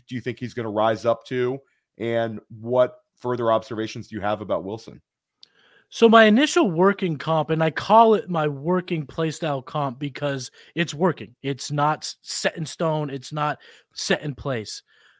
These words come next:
Speaker 2: The Deontay Johnson comp was more of the style, but what I'm seeing out of Roman Wilson this week is his upside is gonna be a little bit higher. He's faster. The separation could be that much more drastic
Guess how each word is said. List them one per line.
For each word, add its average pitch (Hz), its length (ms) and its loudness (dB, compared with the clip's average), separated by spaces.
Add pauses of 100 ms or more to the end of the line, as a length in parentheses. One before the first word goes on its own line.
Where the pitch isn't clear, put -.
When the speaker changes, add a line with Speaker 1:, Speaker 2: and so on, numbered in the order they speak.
(320)
Speaker 2:
The 175 80 -2
Deontay 254 440 6
Johnson 185 640 0
comp 190 460 2 (100)
was 165 280 0
more 247 280 4
of 170 100 2
the 156 100 -8
style, 175 720 0 (560)
but 156 60 -6
what 214 140 0
I'm 202 140 2
seeing 330 320 2
out 214 160 6
of 160 180 -2
Roman 175 460 0
Wilson 175 300 -6
this 131 180 -12
week 170 420 -10
is 151 260 -8 (280)
his 233 180 2
upside 220 280 4
is 147 80 -6
gonna 156 100 -4
be 147 60 -2
a 143 40 -2
little 131 120 -4
bit 113 120 -12
higher. 123 300 -10
He's 123 160 -16 (100)
faster. - 480 -12 (300)
The 123 60 -18
separation 131 540 -10
could 120 160 -16
be 123 80 -12
that 120 180 -10
much 123 220 -14
more 113 120 -12
drastic 123 460 -10